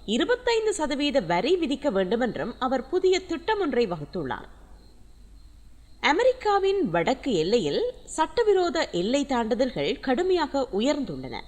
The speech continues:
ஆனால் தெற்கு எல்லையோடு ஒப்பிடுகையில் இது குறைவுதான். இரண்டாயிரத்து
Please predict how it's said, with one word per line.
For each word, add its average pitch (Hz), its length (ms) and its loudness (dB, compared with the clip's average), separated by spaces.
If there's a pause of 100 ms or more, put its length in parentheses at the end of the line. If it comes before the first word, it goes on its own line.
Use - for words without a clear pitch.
(360)
ஆனால் 226 440 2
தெற்கு 392 400 4
எல்லையோடு 233 520 2
ஒப்பிடுகையில் 165 680 0
இது 285 260 -2
குறைவுதான். 254 540 0 (1120)
இரண்டாயிரத்து 233 640 2